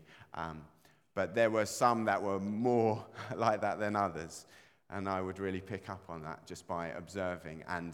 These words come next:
also by being there, I,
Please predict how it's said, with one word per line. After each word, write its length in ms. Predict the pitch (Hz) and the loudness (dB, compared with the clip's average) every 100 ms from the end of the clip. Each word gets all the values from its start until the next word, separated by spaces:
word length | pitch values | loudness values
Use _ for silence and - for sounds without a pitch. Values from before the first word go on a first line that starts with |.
| - | -10
also 420 | 113 98 - 95 90 - | -8 -8 -4 -4 -4 -2
by 280 | 98 92 85 - - _ _ - | 0 0 -4 -12 -20 _ _ 0
being 340 | 123 110 98 | 0 2 -2
there, 300 | 82 82 82 - - | -4 -4 -6 -12 -10
I, 160 | 80 | -6